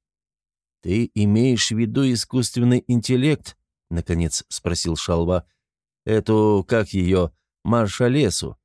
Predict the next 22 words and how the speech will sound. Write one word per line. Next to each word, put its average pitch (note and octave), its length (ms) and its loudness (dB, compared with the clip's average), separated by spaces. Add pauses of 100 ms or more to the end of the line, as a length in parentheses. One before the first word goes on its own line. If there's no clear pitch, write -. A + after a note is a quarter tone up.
(520)
Она A#2 420 2
захватила A#2 580 0
власть?» D3 400 -2 (760)
«Чертова A#2 640 -2
старуха!» C#3 680 -2 (300)
издал F#2+ 380 0
смешок F2 420 -2
Солоухин. E2+ 640 -4 (800)
Итан A#2 400 -2 (160)
покачал G#2 480 0
головой, G2+ 440 2
оставаясь F2+ 540 0
серьезным. D2+ 600 -6 (840)
«Старуха C3 600 -2
лишь B2+ 260 0
инструмент, A2+ 720 -2
во E2+ 100 -4
всяком F#2+ 380 -2
случае, G#2 440 -2
я G2 120 0
так F#2 180 -4
думаю. F2+ 380 -4